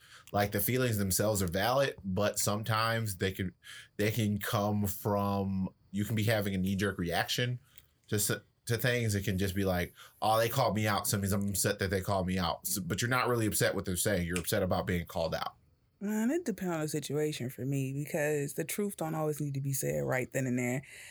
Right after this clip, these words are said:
Speaker 2: And I know that's counterintuitive, but sometimes <laughs> we have to wait for the truth to be revealed.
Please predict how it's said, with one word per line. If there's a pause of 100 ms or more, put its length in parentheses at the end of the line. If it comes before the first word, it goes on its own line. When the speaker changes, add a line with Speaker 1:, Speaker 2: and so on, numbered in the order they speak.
(200)
Speaker 2:
And
I
know
that's
counterintuitive,
but
sometimes (180)
<laughs>
we
have
to
wait
for
the
truth
to
be
revealed.